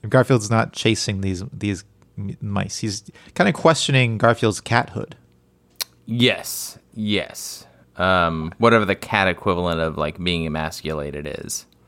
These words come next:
Speaker 1: Yeah. I mean, th-, I feel like this leader mouse is perpetuating toxic catulinity.
Speaker 2: Yes,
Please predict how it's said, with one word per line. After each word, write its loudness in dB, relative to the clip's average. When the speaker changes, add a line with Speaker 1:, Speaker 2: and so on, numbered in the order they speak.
Speaker 1:
Yeah. 2
I 0
mean, 4
th-, 0
I 6
feel 2
like 2
this 2
leader 4
mouse 2
is -4
perpetuating 4
toxic 0
catulinity. 0
Speaker 2:
Yes, 0